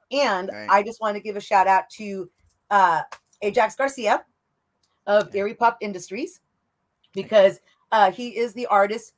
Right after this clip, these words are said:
Speaker 1: who created the mural that you see behind me here.
Speaker 2: Good, did really great job.
Speaker 1: Yeah,
Speaker 2: Really
Speaker 1: this
Speaker 2: like that.
Speaker 1: mural. And I have a special connection with this. There's a special story that goes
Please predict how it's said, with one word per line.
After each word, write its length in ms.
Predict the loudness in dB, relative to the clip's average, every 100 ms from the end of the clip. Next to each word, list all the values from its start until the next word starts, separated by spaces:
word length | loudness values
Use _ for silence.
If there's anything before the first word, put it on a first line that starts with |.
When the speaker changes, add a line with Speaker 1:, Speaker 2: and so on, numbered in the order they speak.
| _
Speaker 1:
who 200 | -12 -12
created 600 | -12 -6 -2 -2 -6 -10 -8
the 100 | -8
mural 340 | -4 -2 -2
that 160 | -2 -4
you 100 | -8
see 240 | -12 -14
behind 460 | -12 -6 -6 -6 -10
me 280 | -8 -8 -10 _ _ _ _
here. 340 | -6 -2 0
Speaker 2:
Good, 360 | -2 -4 -14 -6
did 220 | -4 -4 -6
really 220 | -2 -2
great 260 | 2 0 2
job. 360 | 4 4 4 0 _ 0
Speaker 1:
Yeah, 240 | 6 6
Speaker 2:
Really 120 | 6 0
Speaker 1:
this 80 | 2
Speaker 2:
like 140 | 2
that. 40 |
Speaker 1:
mural. 380 | 2 2 2 0 -10 _ _ _ _ 2
And 200 | 2 6
I 100 | 6
have 200 | 6 4
a 40 | 0
special 340 | -2 -2 -2
connection 520 | -4 -6 -6 -8 -4
with 120 | -4 0
this. 160 | -2
There's 160 | -2 -8
a 40 | -8
special 360 | -4 -4 -4
story 400 | -10 -4 -2 -2
that 200 | -4 -4
goes 380 | -2 -4 -6 -14